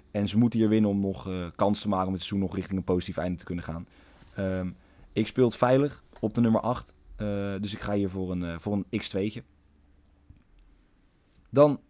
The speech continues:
de laatste wedstrijd van dit weekend. Eh, we gaan, ja, naar Jong P S V, naar de hertgang, waar het is opneemt tegen Jong F C Utrecht. Dus een, ja, een battle van tussen twee Jong ploegen. één tachtig als Jong P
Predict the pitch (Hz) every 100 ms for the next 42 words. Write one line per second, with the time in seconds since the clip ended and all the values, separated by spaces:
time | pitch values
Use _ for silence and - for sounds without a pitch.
0 | _ - 120 120 127 160 170 - 147 143
1 | - 123 - _ - 123 110 113 123 110
2 | - _ 113 107 107 110 123 117 107 -
3 | _ _ _ - - - - - _ 127
4 | 104 107 110 104 95 92 - 131 127 120
5 | 110 143 - 127 127 - - _ 110 113
6 | 113 - 107 127 120 113 110 113 139 110
7 | - 117 120 113 117 110 104 98 80 76
8 | 98 110 107 104 101 110 101 98 101 104
9 | 101 - 92 87 - _ _ - 135 135
10 | 139 131 117 110 127 127